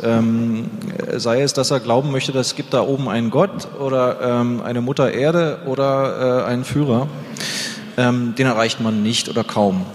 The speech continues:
Ähm, oder nur über sehr lange, sehr ausführliche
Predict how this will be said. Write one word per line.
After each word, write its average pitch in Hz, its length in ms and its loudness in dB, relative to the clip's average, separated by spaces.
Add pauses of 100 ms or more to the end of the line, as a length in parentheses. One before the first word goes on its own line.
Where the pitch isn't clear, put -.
(580)
Ähm, 107 540 4 (1000)
oder 123 220 0
nur 131 140 4
über 123 160 2
sehr 131 180 0
lange, 123 840 0 (180)
sehr 135 300 0
ausführliche 120 920 0